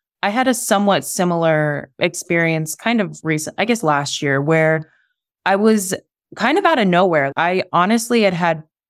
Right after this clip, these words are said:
pretty good digestion. I didn't really feel like I ever experienced anything crazy. And then a year, maybe even less than a year ago, you'll love this 'cause this is up our alley, <laughs> but I was having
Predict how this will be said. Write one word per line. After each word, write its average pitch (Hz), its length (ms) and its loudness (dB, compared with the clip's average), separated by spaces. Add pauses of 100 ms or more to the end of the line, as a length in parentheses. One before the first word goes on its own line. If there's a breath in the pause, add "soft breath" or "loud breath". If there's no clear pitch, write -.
(120)
pretty 226 360 0
good 208 180 2
digestion. 165 640 0
I 160 100 0
didn't 156 200 -2
really 160 220 -4
feel 165 140 -6
like 156 160 0
I 147 100 2
ever 147 160 0
experienced 147 520 -4
anything 147 340 -4
crazy. 220 600 0 (260 soft breath)
And 180 160 2
then 180 300 2
a 180 100 0
year, 170 500 0
maybe 302 240 6
even 233 260 2
less 175 220 -2
than 160 140 0
a 151 40 2
year 143 260 2
ago, 139 480 -2 (460)
you'll 185 180 2
love 160 200 2
this 156 260 -2
'cause 143 500 -4 (120)
this 156 200 -6
is 156 160 -6
up 147 200 0
our 147 140 2
alley, 143 380 -2 (100)
<laughs> - 100 -14
but 254 260 0
I 220 180 0
was 226 200 2
having 190 420 -2